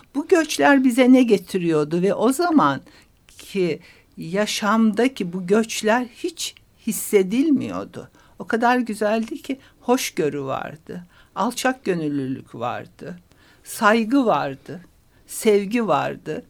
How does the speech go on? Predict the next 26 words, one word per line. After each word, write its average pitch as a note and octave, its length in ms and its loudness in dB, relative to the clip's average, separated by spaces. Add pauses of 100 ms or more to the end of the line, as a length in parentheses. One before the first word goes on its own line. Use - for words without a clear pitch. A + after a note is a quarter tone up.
(1200)
Şimdi E4+ 500 -2
biz C#4+ 280 2
bir C#4 60 6
göç D4 560 0 (100)
dalgası G3+ 540 -2
yaşıyoruz G#3+ 580 2
ama C4 380 0
bu, E4 280 0 (500)
e, C#4 100 -8 (320)
duygulardan A#3 760 6
çok C4+ 280 -6
uzağız F#3+ 560 0
gibime B2 380 -6
geliyor. F#2+ 480 -14 (360)
Bunları C4 360 6
da G3 140 -2
hatırlatmak C3+ 720 -8
istedim. C3+ 540 -16 (720)
Ne A#3+ 120 -2
kadar G3+ 340 4
güzel D3+ 420 -2
oluyor C3 480 -6 (280)
bu E3 180 -12
duygularla E3 640 -4
yaşandığı D#3 760 -6
zaman C3+ 480 -4